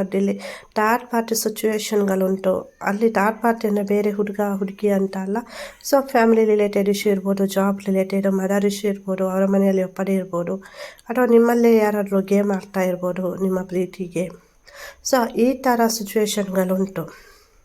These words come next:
ಇಲ್ಲಿ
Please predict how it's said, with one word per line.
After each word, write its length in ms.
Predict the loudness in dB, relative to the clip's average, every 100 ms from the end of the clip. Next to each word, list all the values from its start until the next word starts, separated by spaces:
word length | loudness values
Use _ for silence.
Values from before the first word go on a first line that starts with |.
| _ _ _ -20 _ -20 _ _ _ _ _ _ _ _ _ _ _ _ _ _ _
ಇಲ್ಲಿ 540 | -4 -2 0 -2 -4